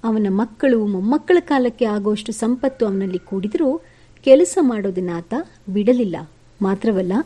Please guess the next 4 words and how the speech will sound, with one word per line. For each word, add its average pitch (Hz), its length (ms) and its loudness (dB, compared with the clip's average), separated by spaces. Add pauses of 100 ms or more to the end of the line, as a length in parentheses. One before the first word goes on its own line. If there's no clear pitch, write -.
(380)
ಸುತ್ತಲಿನ 320 640 0
ಎಲ್ಲರಿಗೂ 262 520 -2
ಬೇಕಾದವನಾಗಿ 208 1160 -2
ಖುಷಿಯಿಂದ 277 680 0